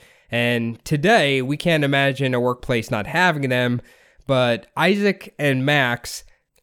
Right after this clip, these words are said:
they felt that any regulations requiring sprinkler systems were nothing more than hogwash. They claimed that the sprinklers were, quote, "cumbersome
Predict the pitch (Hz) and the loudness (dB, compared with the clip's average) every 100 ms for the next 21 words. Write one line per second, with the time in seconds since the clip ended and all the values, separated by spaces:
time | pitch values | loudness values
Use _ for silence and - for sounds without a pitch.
0 | _ 135 151 269 339 359 269 269 220 147 | _ -4 2 2 2 2 2 4 0 0
1 | - 143 196 240 196 147 160 170 156 127 | 0 0 2 2 2 2 2 0 0 0
2 | 127 135 165 156 151 131 - - 123 131 | -2 -2 0 0 0 -4 -6 -2 0 2
3 | 135 139 131 135 131 - _ _ - - | 2 2 2 0 -4 -10 _ _ -14 -14
4 | - 127 156 175 - 160 156 - 175 165 | -10 -2 2 2 0 -2 -2 -2 -2 -2
5 | - 185 190 - 147 139 151 156 143 143 | 0 2 2 0 -2 0 0 0 0 2
6 | 139 123 113 131 139 135 117 101 101 113 | 2 0 -2 0 2 0 -2 -4 -2 -4
7 | - - _ _ _ 147 185 - 208 196 | -8 -18 _ _ _ -2 -2 2 2 4
8 | 185 160 151 - 151 139 143 135 120 120 | 2 0 -2 -2 -2 0 0 0 -2 -4
9 | - - 131 123 - - _ - - 175 | -4 -2 0 0 -6 -18 _ -20 -4 0
10 | 208 262 240 - 233 233 | 2 0 0 0 0 2